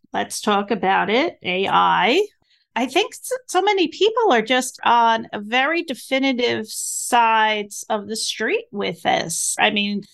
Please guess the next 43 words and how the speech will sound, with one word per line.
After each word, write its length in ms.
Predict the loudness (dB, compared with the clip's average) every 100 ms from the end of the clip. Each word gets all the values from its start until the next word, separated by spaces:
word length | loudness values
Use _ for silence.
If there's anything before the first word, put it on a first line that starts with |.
| _ -4
look 140 | 0
at 120 | 2
the 260 | 2 0 2
actors' 640 | 2 2 0 0 0 0 -4
strike, 580 | -2 2 2 2 -2
and 320 | -2 -4 -4 -14 _ _
they've 260 | 0 0 -2
drawn 320 | -2 2 2 2
a 80 | 0
line 280 | 0 0
in 100 | -4
the 80 | -10
sand. 340 | -6 -4 -2 -4
And 120 | -2
I, 200 | 0 2
and 200 | 2 2
I 100 | 4
know 200 | 2 2
that 200 | 0 -4 _ -4
A 160 | -2 2
I 180 | 2 0
definitely 420 | -4 -8 -8 -6
has, 260 | -6 -8 -12 -12
uh, 80 | -12 _
something 380 | -2 -2 0 -4
to 80 | -4
do 220 | -4 -2
with 180 | -2 -2
it 140 | -4
and 180 | -4 -8 0
how 160 | 0 2
they're 160 | -2
gonna 240 | -4 -6 -6
be 240 | -8 -6
portrayed 520 | -4 -4 0 0 0
or 180 | 0 0
such, 460 | 2 2 2 0 -4
and 120 | -4
I 120 | -4
get 260 | 0 2 2
it. 180 | 0 -6 _ _ -2
But 160 | 2
I 120 | 4